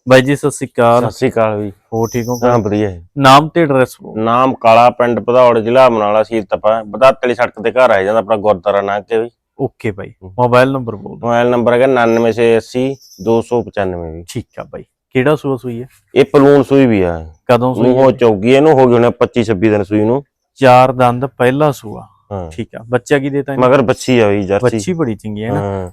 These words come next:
Speaker 1: ਬੱਚਾ ਬਈ, ਬੱਚੀ ਨੂੰ ਜਨਮ ਦਿੱਤਾ। ਬੱਚੀ ਦੀ ਕੁਆਲਿਟੀ ਚੈੱਕ ਕਰ ਲਓ, ਬਹੁਤ ਚੰਗੀ ਆ ਬਈ।
Speaker 2: ਆ ਵੀ ਥੋੜੀ ਥੋੜੀ ਜਰਸੀ ਜੀ ਚ ਪੈਂਦੀ ਆ ਮੂੰਹ।
Speaker 1: ਸਹੀ ਗੱਲ ਆ, ਕ੍ਰਾਸ ਆ ਨਾ।
Speaker 2: ਹਾਂ।
Speaker 1: ਤੇ ਕਿੰਨਾ ਦੁੱਧ ਹੁਣ ਚੋਣ ਵਾਲਾ ਹਾਜ਼ਰ?
Speaker 2: ਸੋਲਾਂ ਲੀਟਰ ਆਪਾਂ ਮਿਣ ਕੇ ਦੇ ਦਾਂਗੇ, ਭਾਵੇਂ ਅਗਲਾ ਦੋ ਡੰਗ ਚੋਵੇ, ਤਿੰਨ ਡੰਗ ਚੋਵੇ।
Speaker 1: ਬਸ ਠੀਕ ਆ ਬਾਈ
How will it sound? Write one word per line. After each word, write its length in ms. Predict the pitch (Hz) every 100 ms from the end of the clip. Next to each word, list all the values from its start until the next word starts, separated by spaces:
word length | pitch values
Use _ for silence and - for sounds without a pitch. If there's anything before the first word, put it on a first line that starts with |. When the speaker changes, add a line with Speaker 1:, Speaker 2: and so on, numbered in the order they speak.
| -
Speaker 1:
ਬੱਚਾ 440 | 120 - - 139
ਬਈ, 160 | 127 131
ਬੱਚੀ 360 | 123 113 - 113
ਨੂੰ 140 | 113
ਜਨਮ 300 | 110 110 107
ਦਿੱਤਾ। 340 | 107 - 131 120
ਬੱਚੀ 280 | 117 - 107
ਦੀ 80 | 107
ਕੁਆਲਿਟੀ 420 | 110 110 104 107
ਚੈੱਕ 240 | - 98 -
ਕਰ 100 | 117
ਲਓ, 160 | 113 120 _ -
ਬਹੁਤ 260 | 127 147
ਚੰਗੀ 320 | - 113 98 101
ਆ 60 |
ਬਈ। 220 | - 101
Speaker 2:
ਆ 40 | 117
ਵੀ 120 | 131
ਥੋੜੀ 200 | 131 131
ਥੋੜੀ 200 | 131 127
ਜਰਸੀ 380 | 117 117 - 135
ਜੀ 200 | 127 113
ਚ 40 | -
ਪੈਂਦੀ 300 | 107 98 98
ਆ 80 |
ਮੂੰਹ। 200 | 95 95
Speaker 1:
ਸਹੀ 260 | 104 113 113
ਗੱਲ 180 | 107 98
ਆ, 60 | -
ਕ੍ਰਾਸ 380 | - 123 120 107
ਆ 40 |
ਨਾ। 140 | 110 147
Speaker 2:
ਹਾਂ। 580 | - - 98 95 92 87
Speaker 1:
ਤੇ 80 |
ਕਿੰਨਾ 460 | 135 - 151 151 151
ਦੁੱਧ 240 | 139 139
ਹੁਣ 260 | 143 139 131
ਚੋਣ 320 | - 127 123
ਵਾਲਾ 160 | 120 113
ਹਾਜ਼ਰ? 380 | 113 110 104 107
Speaker 2:
ਸੋਲਾਂ 380 | - 147 135 143
ਲੀਟਰ 240 | 143 135 143
ਆਪਾਂ 220 | 120 143
ਮਿਣ 220 | 135 131
ਕੇ 160 | - 127
ਦੇ 100 | 113
ਦਾਂਗੇ, 260 | 113 110
ਭਾਵੇਂ 160 | 127 123
ਅਗਲਾ 140 | 123
ਦੋ 260 | 117 110 113
ਡੰਗ 200 | 117 113
ਚੋਵੇ, 280 | 107 113 113
ਤਿੰਨ 260 | 110 98
ਡੰਗ 180 | 92 90
ਚੋਵੇ। 240 | 87 92 110
Speaker 1:
ਬਸ 280 | 117 107 -
ਠੀਕ 240 | 107 101 -
ਆ 60 | 92
ਬਾਈ 180 | 87